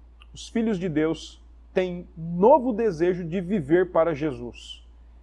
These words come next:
Eles não farão isso perfeitamente nessa vida, mas o Espírito os capacitará a viver essa nova vida de obediência,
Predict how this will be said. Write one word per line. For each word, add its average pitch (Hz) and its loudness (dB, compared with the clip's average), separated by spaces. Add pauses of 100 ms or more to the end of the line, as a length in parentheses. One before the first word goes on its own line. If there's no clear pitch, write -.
(200)
Eles 180 0
não 165 -2
farão 233 0
isso 254 -2
perfeitamente 247 -2
nessa 240 -6
vida, 135 -6 (640)
mas 156 0
o 165 0
Espírito 202 -4
os 190 -8
capacitará 185 0 (460)
a 156 -2
viver 165 -2
essa 170 -2
nova 208 2
vida 196 -2
de 165 -2
obediência, 160 -4